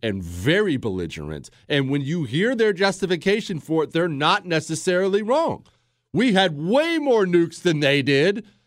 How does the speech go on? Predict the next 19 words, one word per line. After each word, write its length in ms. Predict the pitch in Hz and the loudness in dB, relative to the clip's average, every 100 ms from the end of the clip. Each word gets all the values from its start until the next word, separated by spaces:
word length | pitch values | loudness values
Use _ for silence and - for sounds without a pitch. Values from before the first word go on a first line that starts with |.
| _ | _
and 180 | 180 196 | 0 2
we're 140 | 254 | 0
yelling 400 | 214 208 226 214 | 2 0 2 0
about 280 | 202 208 190 | 2 0 2
them 200 | 220 208 | 0 2
building 360 | 220 240 233 226 | 2 2 2 0
a 80 | |
new 200 | 233 302 | 0 0
one, 160 | 311 214 | 2 2
and 140 | 190 | 0
they're 140 | 202 214 | 0 2
all, 140 | 233 | 0
"You 260 | 240 403 381 | 2 0 2
have 240 | 427 466 | 0 -2
tons! 600 | - 494 523 466 330 - _ | 0 2 2 0 -6 -16 _
What 160 | - 370 | -6 0
do 40 | |
you 120 | 403 370 | 0 0
mean? 460 | 403 440 320 254 | -2 -2 -2 -8